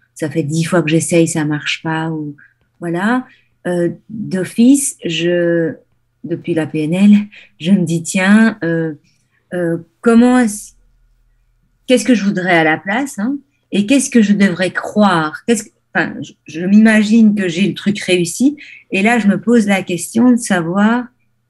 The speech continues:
qu'est-ce que je crois sur moi.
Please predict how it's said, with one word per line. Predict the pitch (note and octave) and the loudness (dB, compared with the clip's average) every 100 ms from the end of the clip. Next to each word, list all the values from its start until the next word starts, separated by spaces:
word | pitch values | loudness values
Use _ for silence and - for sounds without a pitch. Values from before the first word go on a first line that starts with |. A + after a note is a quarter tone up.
| _ - | _ 0
qu'est-ce | A#3+ A#3 - - | 0 0 -4 -4
que | A#3 A#3 C4 C#4+ C#4+ _ _ _ _ _ _ _ - _ | 0 2 2 -2 -8 _ _ _ _ _ _ _ -20 _
je | D#3+ F#3+ | -10 -8
crois | - - G#3+ A3+ A#3 A3+ _ _ _ | -8 -4 0 2 0 -6 _ _ _
sur | - - F3 | -20 -14 -8
moi. | E3+ E3 D#3 | -4 -2 -4